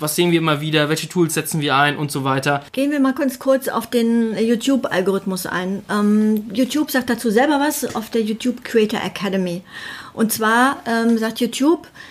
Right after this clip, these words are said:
Speaker 2: dass, ähm, sie die Absicht haben, idealerweise jedem Zuschauer die Videos anzuzeigen, die ihm am ehesten gefallen könnten.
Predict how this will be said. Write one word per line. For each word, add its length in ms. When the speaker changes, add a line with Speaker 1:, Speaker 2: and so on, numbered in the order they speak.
Speaker 2:
dass, 380
ähm, 320
sie 560
die 80
Absicht 400
haben, 160
idealerweise 800
jedem 280
Zuschauer 440
die 240
Videos 300
anzuzeigen, 720
die 140
ihm 100
am 200
ehesten 300
gefallen 480
könnten. 480